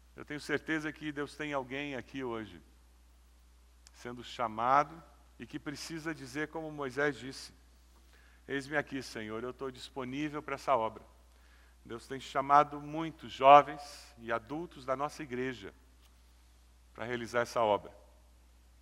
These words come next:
Deus tem abençoado a nossa igreja com pessoas que foram levantadas do nosso meio e que hoje estão em vários lugares do Brasil e até do mundo,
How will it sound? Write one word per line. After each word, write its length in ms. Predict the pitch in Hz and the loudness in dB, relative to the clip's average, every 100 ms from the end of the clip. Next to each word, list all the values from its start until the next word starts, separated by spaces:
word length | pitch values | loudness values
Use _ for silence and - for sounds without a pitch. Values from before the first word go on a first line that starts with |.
| - - - - - - | -20 -20 -20 -20 -20 -20
Deus 240 | - 107 - | -16 -14 -12
tem 160 | 120 | -8
abençoado 800 | 110 117 123 - 131 139 147 139 | -8 -6 -10 -2 8 12 12 10
a 40 | 131 | -2
nossa 260 | 127 - | -6 -10
igreja 420 | 113 113 110 101 82 - - - - - - - - - - - - - - - | -6 -4 -4 -8 -18 -20 -20 -20 -20 -20 -20 -20 -20 -20 -20 -20 -20 -20 -20 -20
com 80 | 107 | -12
pessoas 380 | 123 - 147 - | -10 -6 -6 -6
que 80 | |
foram 220 | - 151 143 | -6 -6 -4
levantadas 840 | 135 127 123 - 143 151 160 156 | -6 -6 -8 4 6 6 2 -6
do 120 | 139 | -10
nosso 300 | 143 156 - | -8 -8 -8
meio 480 | 147 120 117 110 87 78 - - - - - - - - - | -12 -6 -6 -6 -10 -16 -20 -20 -20 -20 -20 -20 -20 -20 -20
e 60 | |
que 120 | 101 127 | -10 -6
hoje 300 | 131 123 123 | -6 -6 -14
estão 260 | - 135 | -10 -10
em 80 | 135 | -10
vários 560 | 104 127 139 147 139 120 | 4 10 10 10 2 -10
lugares 560 | 131 113 120 120 104 | -6 6 6 6 -2
do 100 | 104 | -12
Brasil 640 | 120 127 104 104 127 151 160 | -4 -4 -4 -8 -10 -10 -8
e 80 | |
até 220 | 143 143 147 | -10 -8 -10
do 100 | 156 | -10
mundo, 380 | 131 139 113 | -10 -10 -14